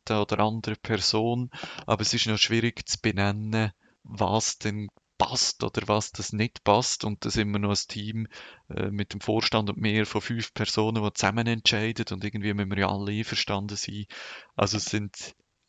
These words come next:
recht interessant. Und jetzt haben wir die Vorstandssitzung und tun dann bereden, wer für uns am, am besten in Frage kommt und so. Also es wird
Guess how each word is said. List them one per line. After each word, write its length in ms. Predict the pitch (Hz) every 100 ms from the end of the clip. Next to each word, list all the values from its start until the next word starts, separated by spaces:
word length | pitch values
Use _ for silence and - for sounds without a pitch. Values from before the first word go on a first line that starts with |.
| _ -
recht 500 | - 107 110 - -
interessant. 720 | 101 - 98 - 135 147 -
Und 120 | 104
jetzt 200 | 104 -
haben 140 | 98
wir 80 | 98
die 160 | 98 95 _ -
Vorstandssitzung 960 | 104 110 - 110 107 - 107 - - 110 - - _
und 400 | - 101 92 92
tun 240 | - 92 90
dann 400 | 98 95 95 98 - - _ -
bereden, 640 | 101 95 98 - 104 98 -
wer 280 | 101 98
für 200 | 98 -
uns 240 | 98 98 -
am, 320 | 95 90 95 -
am 160 | 95
besten 420 | 98 101 - - 98
in 160 | 92
Frage 300 | - 95 98
kommt 560 | - 101 98 101 - - -
und 240 | 101 95
so. 180 | - 92
Also 220 | - - 107
es 120 | -
wird 380 | 101 - -